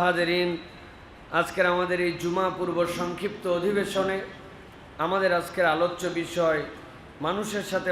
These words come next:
মানুষের সম্পর্ক এবং আল্লাহ প্রদত্ত মানুষের মাঝে দয়ার গুণ। আল্লাহ রাব্বুল আলামিন এই পৃথিবীতে আমাদেরকে যে প্রেরণ করেছেন, আল্লাহ রাব্বুল আলামিন মানুষকে যে নিয়ামতে অনন্য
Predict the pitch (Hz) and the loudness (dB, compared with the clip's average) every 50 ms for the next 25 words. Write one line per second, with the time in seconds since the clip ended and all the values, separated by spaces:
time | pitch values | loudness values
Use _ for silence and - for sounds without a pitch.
0 | 170 165 160 170 175 165 - 175 165 - - 175 170 170 170 170 - 190 190 190 | 0 0 -2 -4 -4 -6 -6 -6 -6 -6 -4 -4 -4 -4 -2 0 0 0 0 0
1 | 190 190 208 214 220 190 175 160 165 170 165 160 160 156 160 170 170 170 175 175 | 0 -2 -2 -2 -2 -2 -4 -4 -4 -4 -6 -4 -2 -2 0 0 0 0 2 2
2 | 170 165 170 170 170 170 170 - 170 175 - - - - 180 170 156 143 - - | 2 2 2 0 -2 -2 -2 -2 -4 -6 -6 -8 -6 -4 -2 -2 -2 -2 -4 -6
3 | - - - - - - - - - - 151 160 160 170 190 208 196 - 196 185 | -10 -14 -16 -18 -18 -18 -18 -18 -14 -10 -6 -4 -2 0 0 -2 -2 -2 -2 -2
4 | 175 165 165 160 147 151 156 143 135 151 151 151 156 156 160 156 151 139 131 147 | -2 -2 -4 -4 -4 -4 -4 -2 0 2 4 4 4 4 4 2 0 -2 -2 -4
5 | 147 147 139 - - - - - - - - - - - - - - - - - | -4 -4 -4 -6 -8 -10 -14 -16 -16 -16 -16 -18 -18 -18 -18 -18 -18 -18 -18 -18
6 | - - - - - - - - - 175 202 220 220 214 196 208 202 196 170 170 | -20 -20 -20 -20 -20 -20 -18 -8 -4 -2 2 4 4 6 6 6 4 4 4 2
7 | 202 196 190 190 180 185 196 208 214 208 202 190 180 - 175 180 180 185 196 190 | 4 4 4 4 4 2 2 0 0 2 2 0 0 0 0 -2 -2 -2 -2 -2
8 | 196 - 202 185 170 170 180 175 180 180 160 143 175 180 156 156 170 160 156 - | -2 0 2 2 2 2 2 0 0 -2 -2 -2 -4 -4 -2 -2 -2 -2 -2 -2
9 | 180 175 180 185 214 220 220 202 - 190 175 160 143 - - 165 165 160 151 143 | 0 0 2 2 2 2 0 0 -2 -2 -2 -2 -2 -2 -2 0 0 0 0 -2
10 | 135 123 - - 165 175 185 190 196 185 170 175 175 175 165 151 175 175 175 170 | -4 -6 -4 -4 -2 -2 0 0 0 0 0 0 -2 -2 -2 -2 0 4 6 6
11 | 175 170 180 180 190 208 220 220 202 170 143 - - - - - - - - - | 6 6 6 4 2 2 2 2 0 -2 -4 -8 -10 -12 -14 -14 -14 -14 -14 -16
12 | - - - - - - - - - - - 151 165 175 180 190 208 226 240 240 | -16 -16 -18 -18 -18 -16 -16 -16 -14 -12 -6 -2 0 2 2 2 2 2 2 0
13 | 240 233 - - 185 185 170 160 147 135 139 170 165 165 175 190 185 208 220 214 | 0 -2 -4 -2 0 2 2 2 2 0 0 0 0 0 0 0 2 0 0 0
14 | 196 190 - - 180 170 156 143 - 165 170 190 226 240 240 226 | 0 -2 -2 -2 0 0 0 0 0 0 0 2 2 0 0 0